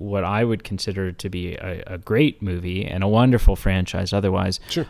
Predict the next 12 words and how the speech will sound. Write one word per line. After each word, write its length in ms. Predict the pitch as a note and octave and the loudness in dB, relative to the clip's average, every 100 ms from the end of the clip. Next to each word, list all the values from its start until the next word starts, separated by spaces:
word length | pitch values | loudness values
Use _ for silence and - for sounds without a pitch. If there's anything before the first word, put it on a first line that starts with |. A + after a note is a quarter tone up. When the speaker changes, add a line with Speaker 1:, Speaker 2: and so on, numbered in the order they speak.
| - | 2
Speaker 1:
I 100 | B2 | 4
watched 440 | D3+ C#3+ - - | 6 4 -2 -8
the 180 | B2+ A2+ A2 | -2 2 6
Netflix 800 | A2 A#2+ - A#2+ A2 - - - | 6 2 -2 2 2 2 -8 -2
original 880 | G#2+ G#2 G2 G#2+ G#2 G2 G2 F#2+ F2+ - | 4 4 4 2 4 4 4 2 0 2
Pee-wee's 720 | - A#2 G#2+ G2+ G2+ G2+ - - - _ _ - - - - - | 2 4 2 0 -2 -4 -8 -10 -20 _ _ -20 -18 -18 -20 -20
Holiday 800 | - - A#2 C3+ C3 C#3 C#3 C3 - | -14 -2 0 2 0 0 0 -2 -6
or 220 | G2+ F#2 F2+ | -4 -4 -4
Pee-wee's, 760 | - A#2+ A#2 A2 G#2+ G#2 G2+ - - - _ - _ - _ - - - _ - - _ - - - | -6 -4 -2 -2 -2 -2 -6 -10 -20 -20 _ -20 _ -20 _ -20 -20 -20 _ -20 -20 _ -20 -20 -12
I 140 | - G#2+ | -6 -2
don't 140 | F#2 | -2
know, 240 | F2 F2+ | -2 -4